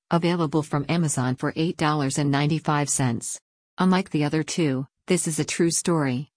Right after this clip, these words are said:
the biography of an African-American farmer who taught himself math and ultimately became part of the team that planned the Capitol building in Washington, D C.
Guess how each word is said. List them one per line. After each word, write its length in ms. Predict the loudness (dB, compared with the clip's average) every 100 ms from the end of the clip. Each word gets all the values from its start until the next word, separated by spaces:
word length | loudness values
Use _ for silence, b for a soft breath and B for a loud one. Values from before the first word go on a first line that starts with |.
| -6
the 100 | 0
biography 680 | 2 4 2 2 0 2 0
of 100 | 0
an 120 | -2
African-American 1000 | 0 -2 -2 0 0 2 2 0 0 -2
farmer 380 | 0 0 0 0
who 120 | -2
taught 260 | 2 2 2
himself 460 | 0 0 -2 0
math 260 | 0 0 0
and 120 | -2
ultimately 520 | -2 0 0 0 0 -2
became 400 | -2 -2 0 0
part 240 | 0 0
of 100 | 0
the 80 | -4
team 300 | 0 2 2
that 160 | 0
planned 300 | 0 0 0
the 60 | -2
Capitol 420 | 0 0 0 -2
building 380 | 0 0 2 0
in 140 | 2
Washington, 600 | 2 2 2 0 2 0
D 140 | 0 -2
C. 380 | -2 -2 -2